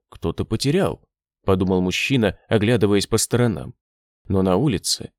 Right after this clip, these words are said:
по странному стечению обстоятельств, никого не было. Коллекционер ещё раз взглянул на находку,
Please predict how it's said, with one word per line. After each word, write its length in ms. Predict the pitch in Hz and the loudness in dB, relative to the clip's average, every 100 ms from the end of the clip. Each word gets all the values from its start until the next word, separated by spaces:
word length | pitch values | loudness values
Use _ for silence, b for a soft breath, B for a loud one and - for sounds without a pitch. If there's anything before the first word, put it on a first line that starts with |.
| _ - | _ -4
по 120 | 87 | -2
странному 540 | - 98 135 113 107 | -2 0 2 2 2
стечению 640 | 95 - - 135 127 107 - | 0 -2 -2 0 0 0 -2
обстоятельств, 920 | 117 - - 85 104 120 110 - - - - | -6 -6 -4 -2 0 0 -2 -4 -8 -20 -8
никого 480 | 101 95 107 98 107 | -4 -2 -2 0 0
не 180 | 120 | -2
было. 300 | 76 64 - - _ _ _ _ | -4 -10 -14 -20 _ _ _ _
Коллекционер 720 | - 92 - - 135 151 131 - | -2 0 0 0 4 4 2 0
ещё 520 | 113 135 - 165 120 | 0 0 0 2 2
раз 140 | 90 | 0
взглянул 480 | 85 85 98 104 101 | -2 -4 0 2 2
на 100 | 95 | 0
находку, 640 | 90 90 - 139 - 78 | -2 -4 -6 -8 -8 -12